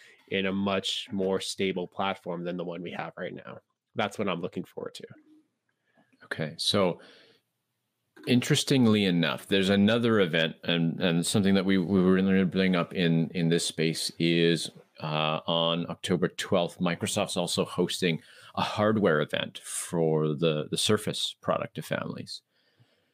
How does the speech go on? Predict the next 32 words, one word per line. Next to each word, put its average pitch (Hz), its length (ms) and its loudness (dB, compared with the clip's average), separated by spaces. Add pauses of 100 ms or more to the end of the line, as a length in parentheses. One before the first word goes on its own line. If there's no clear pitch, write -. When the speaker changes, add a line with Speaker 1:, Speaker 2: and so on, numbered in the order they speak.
(180)
Speaker 2:
And 90 560 0
if 85 140 -2
I 104 100 2
was 104 220 4
reading 101 400 4
the 92 100 2
tea 101 300 0
leaves, 82 580 -2 (800)
I 90 160 0
would 87 260 0
say 90 380 2
that 85 440 0 (460)
we 98 200 0
would 90 160 2
be 87 120 0
more 104 720 2
prone 101 380 2
to 92 60 0
seeing 85 580 -2
Windows 92 720 4
and 87 80 -4
Windows 85 240 -2
eleven 85 420 0
type - 240 -6
announcements 82 720 -2
around 80 500 -2 (440)
Surface - 480 -4
hardware, 95 580 0
kinda, 92 260 -4
you 95 120 -4
know, 87 80 0
how 82 260 -2